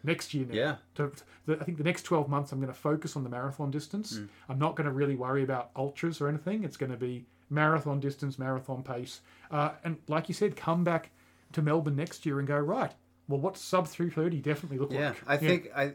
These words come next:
Speaker 2: and I, I'm kind of
Speaker 1: Mm.
Speaker 2: in that same boat
Speaker 1: Mm.
Speaker 2: too. Like,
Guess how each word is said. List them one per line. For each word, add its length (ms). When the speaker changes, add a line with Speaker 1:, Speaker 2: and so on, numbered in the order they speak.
Speaker 2:
and 100
I, 240
I'm 120
kind 200
of 80
Speaker 1:
Mm. 40
Speaker 2:
in 100
that 180
same 280
boat 340
Speaker 1:
Mm. 80
Speaker 2:
too. 160
Like, 320